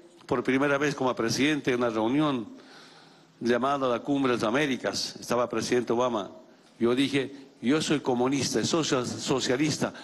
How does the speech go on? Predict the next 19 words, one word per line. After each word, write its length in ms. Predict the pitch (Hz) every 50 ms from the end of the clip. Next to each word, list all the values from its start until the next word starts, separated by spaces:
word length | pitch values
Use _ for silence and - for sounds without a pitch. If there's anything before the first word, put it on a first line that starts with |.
| - - -
ahora 300 | 123 131 139 139 139 139 - -
expúlseme 1040 | 143 139 - - - - 170 175 156 139 - 156 151 139 160 170 160 143 - - - - -
de 100 | 131 127
la 120 | 127 123 123
oea", 440 | 123 127 131 131 131 113 92 - - - - - - - - _ -
y 100 | 117 113
no 140 | 117 131 135
me 120 | 135 131
expulsaron. 640 | 117 - - 123 113 - - 170 180 - 131 120 - - - - - - - - - - - - - - - - - - - - - - - - - - - - - - - - - - - - - - - - - - - - - - - - - -
Por 100 | - 123
supuesto, 460 | - 135 120 - 170 170 160 - 156 -
compañero 480 | 139 120 110 135 139 143 143 135 123
Chávez, 640 | - - 131 139 143 139 135 127 123 117 - - - - - - - - - - - - - - - - - - - - -
esa 220 | - 170 - 139
reunión 560 | 120 120 120 117 120 131 139 143 139 131 123 110 - - - - - - - - - - - - - - - - - - - - -
con 160 | - 120 113
compañero 1160 | 98 113 107 - 117 117 123 135 139 135 131 127 120 117 113 110 107 101 98 98 95 90 87 85 87 - - - - - - - - - - - - - - - - - - - - - - - -
de 120 | 113 113
Nicaragua, 1160 | 113 113 - 117 113 127 139 143 139 127 127 123 120 117 113 110 107 104 101 98 95 92 87